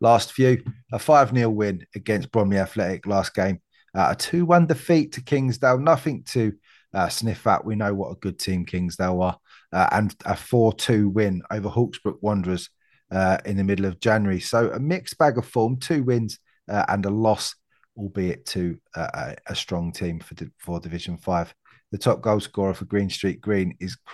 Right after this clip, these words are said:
is Chris Bevan with four in eleven. Uh, Daniel Game has four in ten as well. So just to me, maybe a little bit goal shy, goal shy. They're not knocking, uh, too many goals in, Jamie. Is that gonna be something that they're gonna,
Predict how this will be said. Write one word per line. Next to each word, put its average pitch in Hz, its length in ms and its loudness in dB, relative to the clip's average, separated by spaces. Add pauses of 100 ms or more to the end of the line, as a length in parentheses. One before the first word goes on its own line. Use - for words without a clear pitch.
(180)
is 98 120 -4
Chris - 300 0
Bevan 95 480 2 (420)
with 98 120 -2
four 127 360 4
in 110 80 4
eleven. 107 480 2 (400)
Uh, 90 240 -2
Daniel 113 280 4
Game 107 280 2
has 95 160 -2
four 98 300 -2
in 90 80 -4
ten 95 240 -4
as 87 160 -6
well. 87 260 0
So - 140 -14 (100)
just - 380 -6 (200)
to 170 100 2
me, 185 400 2 (440)
maybe 147 500 0
a 120 60 -4
little 123 340 2
bit 120 220 -4
goal 110 260 0
shy, - 240 -6 (120)
goal 113 240 4
shy. 82 260 -2
They're 101 140 -2
not 123 260 -2
knocking, 101 460 -4 (460)
uh, 95 160 -6
too 107 200 -4
many 98 140 0
goals 98 300 0
in, 90 180 -2
Jamie. 101 300 0
Is - 80 -6
that - 200 0
gonna 123 200 0
be 113 160 -2
something 104 400 -2
that 87 100 -10
they're 101 160 -2
gonna, 98 320 -2